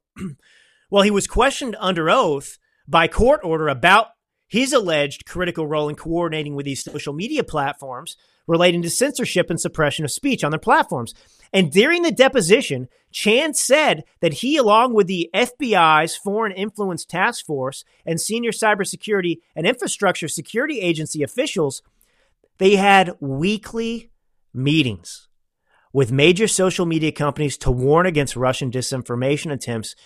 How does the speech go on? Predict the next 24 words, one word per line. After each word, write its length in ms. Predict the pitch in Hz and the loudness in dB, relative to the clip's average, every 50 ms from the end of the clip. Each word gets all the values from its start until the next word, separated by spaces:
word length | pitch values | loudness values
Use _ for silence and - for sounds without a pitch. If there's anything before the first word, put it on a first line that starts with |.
| _ _ - | _ _ -8
ahead 180 | 113 117 135 | -4 -2 -2
of 60 | 131 | -2
the 80 | 127 127 | -2 -4
twenty 260 | - - 117 110 113 | -6 -6 -6 -6 -6
twenty 400 | 107 - 107 107 104 101 101 - _ _ _ _ - | -6 -8 -10 -10 -10 -10 -12 -14 _ _ _ _ -8
election. 460 | - 117 117 113 113 - - - 92 - _ _ _ _ _ _ _ _ _ _ _ _ _ _ _ _ _ _ _ _ _ _ _ _ _ _ _ _ _ - | -6 -4 -4 -4 -4 -6 -10 -14 -16 -18 _ _ _ _ _ _ _ _ _ _ _ _ _ _ _ _ _ _ _ _ _ _ _ _ _ _ _ _ _ 0
So, 300 | - - 175 170 170 175 | 4 6 8 8 8 8
you 100 | 196 196 | 6 4
know, 100 | 180 165 | 2 2
Democrats 580 | 151 196 233 262 254 - 202 185 175 165 - | 2 2 2 2 2 2 4 4 4 2 2
are 60 | 170 | 0
out 120 | 165 160 156 | 0 0 0
there 100 | 160 143 | -2 -4
trying 240 | - - 165 156 147 | -6 -6 -4 -4 -4
to 80 | 143 | -4
dismiss 540 | 131 120 135 123 - - 147 156 185 - - | -6 -6 -8 -8 -8 -6 -4 -2 -2 -4 -4
this, 180 | 156 147 127 - | -4 -4 -4 -4
saying, 240 | - 139 131 127 | -6 -6 -6 -4
"Well, 160 | 139 180 196 196 | -2 -2 -2 -2
you 100 | 190 180 | -2 -6
know, 120 | 135 120 | -8 -10
Trump 320 | - - 185 226 269 - | -8 -6 -6 -6 -6 -6
was 100 | 143 - | -10 -12
president." 500 | - _ 160 175 156 139 123 117 110 107 | -8 _ -2 -2 -2 -2 -6 -14 -20 -20